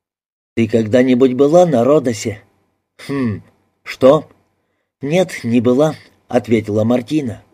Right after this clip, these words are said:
«Там так чудесно». «Это шутка, стара как мир».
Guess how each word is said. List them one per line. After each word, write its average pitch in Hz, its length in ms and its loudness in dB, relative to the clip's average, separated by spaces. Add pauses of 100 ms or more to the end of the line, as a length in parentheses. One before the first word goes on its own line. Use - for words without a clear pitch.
(680)
«Там 107 300 0
так 120 240 0
чудесно». 127 680 0 (1040)
«Это 113 360 2
шутка, 123 580 0 (140)
стара 120 380 0
как 139 240 -4
мир». 160 340 -4